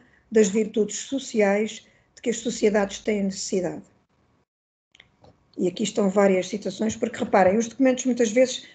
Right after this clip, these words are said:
também se citam uns aos outros. Vão buscar o que os outros anteriores tinham dito e repetem-no. Eh,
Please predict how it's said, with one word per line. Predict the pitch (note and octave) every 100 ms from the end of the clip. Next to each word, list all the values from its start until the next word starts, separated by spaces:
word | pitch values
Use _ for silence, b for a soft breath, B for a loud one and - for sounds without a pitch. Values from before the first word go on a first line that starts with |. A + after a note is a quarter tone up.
| B
também | C4+ C4+
se | C4 C4
citam | - D4 C#4 A3+
uns | A3 G3
aos | F#3+ F3
outros. | D#3 - - - _ _
Vão | G#3+ A#3
buscar | G#3+ - - A3 A#3+ C4 b b b _
o | -
que | A3+
os |
outros | A3+ A#3 G#3+ G#3
anteriores | A3 A3+ G3+ G#3+ G#3+
tinham | A3 A3 A#3
dito | G#3 G3+ A#3 B B B
e | A3
repetem-no. | G#3 G#3+ F3 - D#3 D3+ - _ _ _ - _ _ B B B B -
Eh, | A3+ G#3+ G#3 G#3+ A3